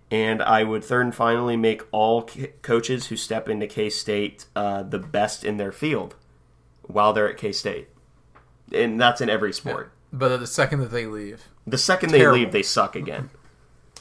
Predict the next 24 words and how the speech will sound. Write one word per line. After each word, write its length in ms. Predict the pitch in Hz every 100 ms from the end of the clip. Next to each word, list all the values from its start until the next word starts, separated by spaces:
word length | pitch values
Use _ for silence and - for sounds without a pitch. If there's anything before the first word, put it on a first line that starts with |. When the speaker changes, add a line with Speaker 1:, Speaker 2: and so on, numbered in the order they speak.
| _ _ _ _ _ _ _ _ _
Speaker 2:
All 80 | 233
right, 140 | 214
I 80 | 151
like 280 | 165 185 180
that. 340 | - 120 117 147
Th-, 220 | 151 147
that's 200 | 156 143
a, 160 | 151
that's 220 | 143 156 143
a 80 |
good 240 | 143 139 135
set 300 | - 123 123
of 160 | 117
wishes. 420 | 120 113 117 107 -
I, 280 | 120 123
I 60 | 120
do 120 | 143
not 340 | 123 117 117 120
have 160 | 113
a 80 | 110
doc, 440 | 104 98 101 - - _ _ _ _ -
uh, 380 | 113 104 98 98
with 440 | 110 107 101 - _
wishes. 600 | 113 101 107 95 92 -